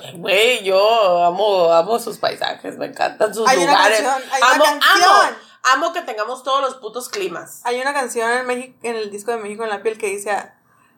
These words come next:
Speaker 2: tus paisajes".
Speaker 1: Ah, ¿ya ves?
Speaker 2: ¿Ya
Speaker 1: Sin
Speaker 2: ves?
Speaker 1: querer.
Speaker 2: Sin
Speaker 1: Ah,
Speaker 2: querer queriendo.
Speaker 1: pinche Luis Miguel.
Speaker 2: Así
Speaker 1: No
Speaker 2: es.
Speaker 1: sé, yo, yo
Speaker 2: Estoy agradecida con Luis Miguel. Y con,
Speaker 1: Bueno.
Speaker 2: con la piel.
Speaker 1: Ese fue, yo creo que, todo lo que tenemos que decir de México.
Speaker 2: Sí.
Speaker 1: Habría muchísimas cosas más, pero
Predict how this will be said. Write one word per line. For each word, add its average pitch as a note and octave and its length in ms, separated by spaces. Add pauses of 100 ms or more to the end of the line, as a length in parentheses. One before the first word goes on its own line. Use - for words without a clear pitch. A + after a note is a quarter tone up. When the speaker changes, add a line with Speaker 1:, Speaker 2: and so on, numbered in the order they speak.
(160)
Speaker 2:
tus A3+ 180
paisajes". - 960 (460)
Speaker 1:
Ah, - 100
¿ya G3 100
ves? C4+ 300 (180)
Speaker 2:
¿Ya A3 160
Speaker 1:
Sin A#3+ 80
Speaker 2:
ves? D#4 80
Speaker 1:
querer. G#3+ 340
Speaker 2:
Sin - 360
Speaker 1:
Ah, - 40
Speaker 2:
querer G3 240
queriendo. G#3+ 300
Speaker 1:
pinche D4+ 80
Luis B3+ 180
Miguel. G#3 380
Speaker 2:
Así F#3+ 160
Speaker 1:
No F3+ 80
Speaker 2:
es. - 100
Speaker 1:
sé, - 220
yo, G#3 360
yo C4 360 (260)
Speaker 2:
Estoy D#4 200
agradecida C#4 520
con B3 280
Luis A3 120
Miguel. G3 300 (580)
Y G#3 80
con, G#3 220 (260)
Speaker 1:
Bueno. G#3 300 (120)
Speaker 2:
con G3 140
la F3+ 160
piel. - 140 (720)
Speaker 1:
Ese A3 220
fue, G#3+ 420
yo G3+ 160
creo G3 180
que, - 400 (120)
todo G#3 140
lo G#3 60
que A#3 80
tenemos E3 300
que G3 100
decir F#3+ 220
de E3+ 100
México. - 340
Speaker 2:
Sí. A3+ 80
Speaker 1:
Habría F4 220
muchísimas F#4 560
cosas E4+ 300
más, D4 280
pero G#3+ 580